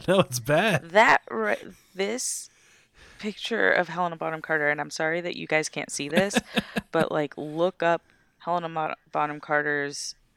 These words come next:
Speaker 2: character in the two thousand one Planet of the Apes,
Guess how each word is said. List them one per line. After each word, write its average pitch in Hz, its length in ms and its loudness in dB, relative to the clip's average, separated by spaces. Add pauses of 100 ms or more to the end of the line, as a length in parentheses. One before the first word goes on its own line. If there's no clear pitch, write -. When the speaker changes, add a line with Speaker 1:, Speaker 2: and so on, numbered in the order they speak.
(140)
Speaker 2:
character 147 580 -2
in 139 140 -4
the 135 80 -6
two - 160 -10
thousand 135 340 -6
one 135 160 -10
Planet 135 300 -8
of 135 60 -10
the 131 240 -6
Apes, 143 280 -8